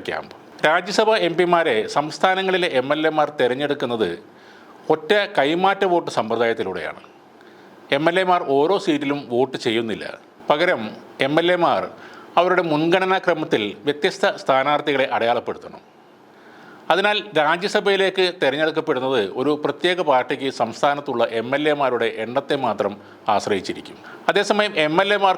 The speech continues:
ക്രോസ് വോട്ട് ചെയ്താൽ നാല് മാസം മുമ്പ് ഹിമാചൽ പ്രദേശിൽ സംഭവിച്ച പോലെ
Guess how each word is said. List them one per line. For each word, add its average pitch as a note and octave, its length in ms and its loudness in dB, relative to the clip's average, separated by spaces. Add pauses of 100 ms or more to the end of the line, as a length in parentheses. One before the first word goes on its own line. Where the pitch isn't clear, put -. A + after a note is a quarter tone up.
ക്രോസ് D#3+ 380 0
വോട്ട് G3 240 2
ചെയ്താൽ B2 320 2 (220)
നാല് E3 280 2
മാസം E3 280 0
മുമ്പ് D3 240 -2
ഹിമാചൽ D3+ 440 -2
പ്രദേശിൽ C3 400 0
സംഭവിച്ച A#2+ 340 0 (100)
പോലെ F#2+ 200 2